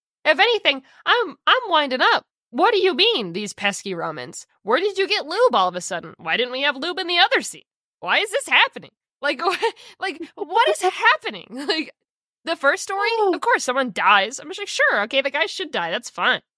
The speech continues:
Speaker 1: Like, this whole, like, plot line of, like, "My God, they're captured, but then they're not," but also, like, "Oh my God,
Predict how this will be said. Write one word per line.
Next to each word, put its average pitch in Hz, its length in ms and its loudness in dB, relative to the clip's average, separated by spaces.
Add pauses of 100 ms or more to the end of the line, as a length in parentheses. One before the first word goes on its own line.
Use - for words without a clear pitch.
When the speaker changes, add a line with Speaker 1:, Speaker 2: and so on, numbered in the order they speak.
(320)
Speaker 1:
Like, 180 180 -8
this 208 200 -6
whole, 233 220 -4
like, 220 260 -2
plot 233 260 2
line 233 260 2
of, 190 120 -4
like, 160 220 -4 (500)
"My 180 100 -6
God, 202 380 2
they're 196 140 -6
captured, 214 640 -6
but 190 100 -12
then 214 140 -6
they're 214 140 -4
not," 208 520 -2
but 202 100 -6
also, 202 280 -8
like, 202 240 -12
"Oh 339 180 0
my 196 180 -6
God, 262 520 4